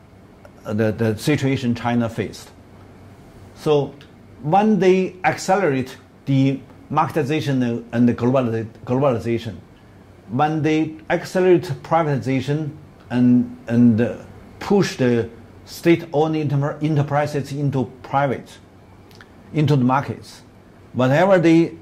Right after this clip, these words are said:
they do, they did in late nineteen nineties,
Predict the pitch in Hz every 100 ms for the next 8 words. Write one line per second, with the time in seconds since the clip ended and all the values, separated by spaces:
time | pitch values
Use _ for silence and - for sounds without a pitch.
0 | - - - - 151 139 120 160 85 -
1 | - 131 127 208 135 101 - - - 139
2 | 139 135 135 - 139 151 - - - 135
3 | 139 135 135 143 110 - -